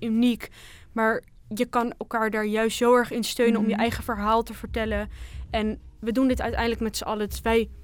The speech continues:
Speaker 1: eh, deze podcast m-, maken wij. Maar uiteindelijk willen we jullie input verwerken in de dingen die wij maken. We willen experimenten gaan doen.
Speaker 2: We
Speaker 1: Eh,
Speaker 2: willen gasten hebben. We willen
Speaker 1: gasten.
Speaker 2: misschien bekende gasten, onbekende gasten.
Speaker 1: Ja.
Speaker 2: Luisteraars lijkt ons ook heel wat, want er zijn vast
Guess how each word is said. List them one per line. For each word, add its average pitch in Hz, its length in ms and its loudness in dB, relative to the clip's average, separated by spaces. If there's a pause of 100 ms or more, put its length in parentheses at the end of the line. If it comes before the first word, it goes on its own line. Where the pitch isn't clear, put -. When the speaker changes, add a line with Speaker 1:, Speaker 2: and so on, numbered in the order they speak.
(480)
Speaker 1:
eh, 226 120 -6 (100)
deze 220 200 -2
podcast 233 460 -4
m-, 220 260 -2
maken 247 320 2
wij. 226 200 4 (140)
Maar 262 120 -2
uiteindelijk 247 420 0
willen 233 160 4
we 233 80 0
jullie 269 340 4
input 269 360 0
verwerken 247 480 0
in 240 60 -2
de 233 80 -2
dingen 233 220 -2
die 233 140 -2
wij 226 220 2
maken. 226 320 2
We - 60 -10
willen 226 160 -6
experimenten 233 880 -4
gaan 220 220 -6
doen. 214 260 -2 (540)
Speaker 2:
We - 120 -14
Speaker 1:
Eh, 214 340 0
Speaker 2:
willen 208 160 -2
gasten 233 720 -4
hebben. 190 260 -4
We 196 100 -4
willen 202 200 -2
Speaker 1:
gasten. 233 400 -4
Speaker 2:
misschien 214 560 -6
bekende 277 480 -2
gasten, 254 420 -6
onbekende 196 500 -8
gasten. 180 500 -8
Speaker 1:
Ja. - 60 -16 (220)
Speaker 2:
Luisteraars 226 640 0
lijkt 214 220 -6
ons 202 160 -10
ook 220 180 -2
heel 214 140 -4
wat, 208 180 0
want 190 140 -8
er 190 60 -10
zijn 190 240 -8
vast 226 400 -4